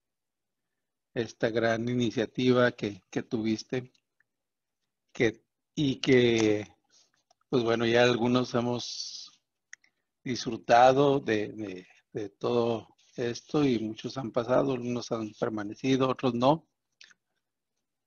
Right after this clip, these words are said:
Pero sin embargo, el cambio ha sido grande. En, en mi caso personal, ingresé un tanto por curiosidad. Sí tenía yo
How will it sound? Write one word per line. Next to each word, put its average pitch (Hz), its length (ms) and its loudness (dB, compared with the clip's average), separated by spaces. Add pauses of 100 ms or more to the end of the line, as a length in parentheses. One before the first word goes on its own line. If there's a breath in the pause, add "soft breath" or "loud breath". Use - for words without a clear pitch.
(760)
Pero 123 200 4
sin 123 200 -2
embargo, 135 840 4 (760)
el 113 300 -6
cambio 127 520 4
ha 127 120 4
sido 127 260 2
grande. 110 440 0
En, 107 220 -8
en 110 240 -10
mi 113 140 -10
caso 131 480 0
personal, 123 640 -2 (1000)
ingresé 151 1200 6
un 143 160 -2
tanto 156 340 2
por 135 300 0
curiosidad. 135 840 6
Sí 127 800 6
tenía 123 380 0
yo 123 600 4